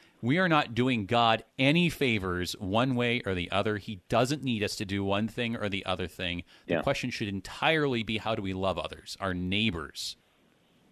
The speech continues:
Speaker 2: Yeah. Yes. Yeah. And, uh, and now you've really let the rubber hit the road with something eminently practical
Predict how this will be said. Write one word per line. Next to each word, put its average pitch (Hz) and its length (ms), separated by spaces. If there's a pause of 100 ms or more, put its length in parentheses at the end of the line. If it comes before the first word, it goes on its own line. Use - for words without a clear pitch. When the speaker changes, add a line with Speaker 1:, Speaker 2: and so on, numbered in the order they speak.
(120)
Speaker 2:
Yeah. 82 140 (380)
Yes. 151 160 (300)
Yeah. 113 160 (600)
And, 104 320
uh, 95 220 (640)
and 101 140
now 110 140
you've 113 220
really 101 420
let 92 260
the 85 80
rubber 98 300
hit - 180
the 87 80
road 85 380
with 85 240
something 98 420 (160)
eminently 110 400
practical 78 720